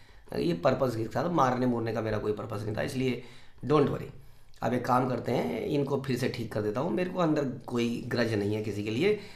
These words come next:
चलो ऐसा करते हैं, दक्ष को बकरे का सर लगा देते हैं। हम्म? क्योंकि उसने बातें भी थोड़ी ऐसी करी थी, बकरा जैसे तमोगुणी जानवर है, घो-, घोर तमोगुणी जानवर है बकरा। हाँ,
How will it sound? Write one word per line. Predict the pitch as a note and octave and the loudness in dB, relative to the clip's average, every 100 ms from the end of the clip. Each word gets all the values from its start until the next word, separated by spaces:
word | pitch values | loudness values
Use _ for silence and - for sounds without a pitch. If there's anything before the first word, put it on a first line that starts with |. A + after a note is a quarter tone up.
| - - | -14 0
चलो | E3 F3 | 4 4
ऐसा | C3 C3 | 4 4
करते | B2 A#2+ C#3+ | 2 0 0
हैं, | - | 4
दक्ष | C3+ C3 - | 4 2 -2
को | - E2+ E2 | -4 -2 0
बकरे | B2 B2 B2+ A#2+ | 0 0 2 2
का | A#2 | 2
सर | G#2+ G#2+ | 0 -4
लगा | A2+ | -6
देते | - - - | -8 -12 -16
हैं। | - - - - - | -16 -16 -16 -18 -8
हम्म? | C3+ D3 - - - - - - - - - - - - | -6 -6 -8 -16 -18 -18 -20 -20 -18 -18 -18 -20 -18 -4
क्योंकि | D3 C3 | -2 2
उसने | C#3 D3+ | 2 4
बातें | C#3 B2+ C3 B2+ | 6 6 6 4
भी | C3 | 4
थोड़ी | C3 B2+ C3+ | 2 0 2
ऐसी | A#2+ C3+ | 0 0
करी | B2+ A#2+ | 0 -2
थी, | A2+ C3+ | -2 -6
बकरा | - - A#2 A2 B2 | -6 0 0 2 0
जैसे | A#2 A2 | 0 -4
तमोगुणी | - A#2 A#2 A#2 A2+ | -2 0 2 0 0
जानवर | A2+ A2 A2 | 0 2 2
है, | G#2 G#2 A2 | 0 -2 -4
घो-, | G#2+ A2 | -4 -4
घोर | G#2+ A2+ D3+ E3+ | -2 4 6 6
तमोगुणी | C#3+ C3+ B2 A2+ | 4 4 4 2
जानवर | G2+ G2 G2 | 0 -2 -4
है | F#2+ | -6
बकरा। | F#2 F#2 F2+ - - - - - - - - | -6 -8 -10 -14 -14 -14 -16 -18 -16 -16 -8
हाँ, | A#2 A#2 A2 - | -6 -6 -8 -14